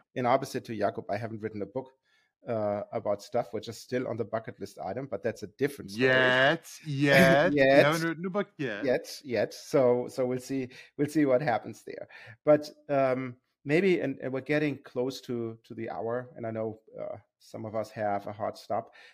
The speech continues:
Speaker 1: Uh, I have one more question before we go, uh, into, uh, where can we reach you question is. What are, uh, your, I would say, hard-earned best practices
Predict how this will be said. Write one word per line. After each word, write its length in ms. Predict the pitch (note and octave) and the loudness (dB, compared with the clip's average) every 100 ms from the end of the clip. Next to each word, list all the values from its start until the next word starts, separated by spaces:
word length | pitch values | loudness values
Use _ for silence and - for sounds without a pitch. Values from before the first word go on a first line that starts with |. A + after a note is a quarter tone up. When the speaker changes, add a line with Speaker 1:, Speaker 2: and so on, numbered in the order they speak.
| _ _ | _ _
Speaker 1:
Uh, 80 | C3 B2+ | -6 -4
I 40 | |
have 140 | B2+ | -6
one 240 | B2+ B2 D3+ | -6 -4 0
more 120 | B2+ | 0
question 400 | B2 A#2+ - G#2+ | -2 -4 -6 -10
before 220 | G#2+ B2 | -12 -8
we 80 | A2+ | -8
go, 360 | A#2 A2+ A2 A2 _ _ _ - | -6 -6 -6 -10 _ _ _ -12
uh, 120 | G#2+ G2 | -10 -8
into, 580 | B2+ A2 A#2 G#2+ G#2 G2+ _ | -10 -12 -12 -10 -12 -14 _
uh, 60 | - - | -20 -14
where 120 | A2 | -14
can 140 | G#2 A2+ | -12 -12
we 100 | G#2 | -12
reach 280 | G#2+ A2 A2+ | -12 -14 -14
you 140 | G#2 _ | -14 _
question 320 | - G#2+ - - | -20 -18 -18 -20
is. 120 | - _ _ _ - | -20 _ _ _ -20
What 340 | B2 B2+ A3 | -10 -2 0
are, 500 | B3 G3+ F#3+ F3+ F#3 - _ _ _ _ _ | 2 2 2 0 -2 -10 _ _ _ _ _
uh, 140 | B2+ A#2+ | 0 0
your, 680 | A2+ B2 B2+ B2 A#2+ A#2 - _ _ _ _ - - | -2 -4 0 2 0 -2 -12 _ _ _ _ -20 -10
I 60 | |
would 120 | D3 D3+ | -8 -2
say, 220 | C3+ A2 - - | -2 -2 -6 -4
hard-earned 760 | D3+ D#3+ - C#3 C#3 C3+ C3 - _ _ _ _ _ | 0 0 -2 -6 -4 -4 -6 -14 _ _ _ _ _
best 340 | - C#3 C#3 - | 0 0 0 -8
practices 800 | - A#2 - A#2+ - - - - | -4 -4 -6 -18 -16 -16 -16 -20